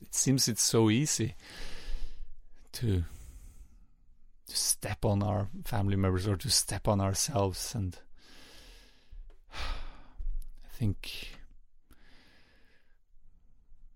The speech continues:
looking at each other and, well, maybe it's the Messiah, it's a good start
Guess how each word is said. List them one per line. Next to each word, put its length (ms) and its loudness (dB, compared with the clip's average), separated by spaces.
looking 320 2
at 140 2
each 200 0
other 300 6
and, 320 4
well, 140 0
maybe 420 0
it's 140 -6
the 100 2
Messiah, 460 4
it's 140 -4
a 40 0
good 200 6
start 520 2